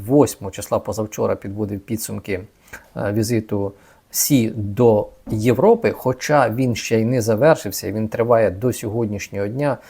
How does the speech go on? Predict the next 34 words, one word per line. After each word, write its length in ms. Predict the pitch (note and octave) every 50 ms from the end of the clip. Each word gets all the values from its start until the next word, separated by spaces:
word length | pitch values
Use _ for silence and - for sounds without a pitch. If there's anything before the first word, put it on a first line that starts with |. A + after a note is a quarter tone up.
| - - _ -
але 160 | B2 C3 B2+
повірте, 460 | C3 C#3 C3+ C3+ A#2 F#2+ - - F#2+
вже 220 | F#2+ G#2 A#2+ B2+
там 200 | A#2+ - G#2+ A2
є 160 | A#2 A#2 A#2 -
про 200 | - - G#2+ -
що 240 | - - - G#2+
послухати 640 | G#2 - - - - B2+ A2 - - F2 - - G2+ - _ _ - - - - - - -
і 220 | B2+ A#2+ A#2+ A#2 A#2+
що 260 | - - - - A#2
проаналізувати. 760 | - - A2 A2 A2 A2 G#2+ G#2+ B2+ A#2 G2+ - - - - - _ - - - - - - - _
Так 180 | - F3 E3+ -
от, 160 | C3 - -
під 140 | - D3 -
час 280 | - F#3 E3+ - - -
самого 420 | D3+ D3 D#3 D#3 D3+ B2 B2 B2
параду 460 | - - C#3 C3 A#2 G2+ F#2 A#2 A2+ -
Путін 340 | - B2+ A#2 A2 - G#2 G2
сидів 420 | - - B2 A2 G#2+ G#2+ G2+ G2
з 100 | G2 G2+
ветеранами, 560 | A#2 A2+ - A#2+ C3 F3 G#3+ G#3 F#3 E3 D3
цього 280 | B2 - - C3 A#2+ B2
разу 280 | C3 A#2 A2 G#2 G#2 A2
не 160 | C3 D3 C#3+
удаваними, 800 | B2+ A#2 G#2+ G2 G#2+ F2+ F#2+ G2 A2 B2 D3+ E3 F3 F3 F3 - -
а 80 | A2
справжніми 720 | - - - - G2+ F#2+ F#2 G2 F#2+ G2+ A#2+ C3 D3 D#3 D#3+
ветеранами, 540 | E3 D#3+ - E3+ E3+ E3 E3 D#3+ C#3+ A#2
десь 280 | G2 G2 A2 G2+ - -
їх 120 | G2+ -
понаходили. 640 | - G2+ G2 F#2+ F#2 - - D3 F3 F#3+ F3+ - F3+ - - - - - - - - - - - -
Ну, 80 | G3 F#3
принаймні 400 | - C3+ B2 C3+ B2+ A2 G2+ F#2+
так, 340 | - - G#2 F2+ - -